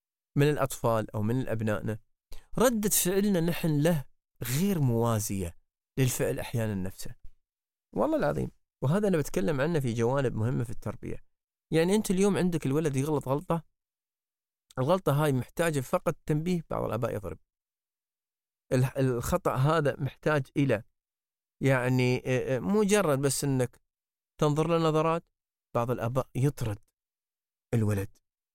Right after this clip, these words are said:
فهاي الأساليب اللي، اللي هي أساليب اللوم والعتاب والتوبيخ، للأسف الشديد ارتدت عكسًا على الآباء والأمهات.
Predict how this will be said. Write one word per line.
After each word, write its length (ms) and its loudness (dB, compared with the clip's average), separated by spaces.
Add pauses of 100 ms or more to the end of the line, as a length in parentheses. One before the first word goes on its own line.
(460)
فهاي 420 4
الأساليب 600 2 (380)
اللي، 400 -2 (100)
اللي 360 -2
هي 160 0 (100)
أساليب 440 -4
اللوم 500 0 (600)
والعتاب 640 -2 (840)
والتوبيخ، 800 0 (720)
للأسف 420 -4
الشديد 500 -6 (100)
ارتدت 840 -2 (1200)
عكسًا 560 -2 (640)
على 120 2
الآباء 460 -4
والأمهات. 380 -14